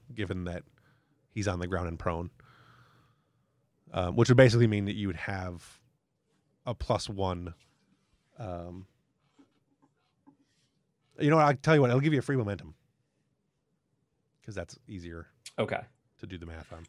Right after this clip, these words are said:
Speaker 2: Uh, so grapple. Yeah, I'm, I'm gonna, I'm gonna attempt to grapple him on the
Speaker 1: All right.
Speaker 2: ground.
Speaker 1: That is a fitness and security versus fitness and security roll.
Speaker 2: Okay. Uh, fitness.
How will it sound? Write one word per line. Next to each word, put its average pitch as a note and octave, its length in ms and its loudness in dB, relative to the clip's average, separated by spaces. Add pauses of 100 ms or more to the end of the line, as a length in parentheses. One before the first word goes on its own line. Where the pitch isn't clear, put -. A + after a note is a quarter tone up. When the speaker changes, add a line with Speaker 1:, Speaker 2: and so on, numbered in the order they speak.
(100)
Speaker 2:
Uh, F#2 440 -6
so F#2+ 560 -4 (540)
grapple. A#2 580 -2
Yeah, A2 180 0
I'm, G2 100 -2
I'm G#2+ 120 -2
gonna, A2+ 260 0
I'm G#2+ 100 0
gonna A#2+ 140 0
attempt A2+ 260 -2
to A2 40 -4
grapple E2+ 340 -4
him F2 240 -12 (440)
on F2+ 100 -8
the - 60 -14
Speaker 1:
All A2+ 80 -2
right. B2 80 0
Speaker 2:
ground. D#2+ 200 -14 (500)
Speaker 1:
That B2+ 120 0
is A#2 100 4
a A2+ 100 4
fitness - 380 0
and D#3 120 0
security C#3+ 420 -2
versus A#2+ 420 0
fitness - 300 -8
and G2 80 -10
security - 420 -10
roll. - 300 -14 (320)
Speaker 2:
Okay. - 260 -12 (1040)
Uh, F2 240 -10 (540)
fitness. - 580 -10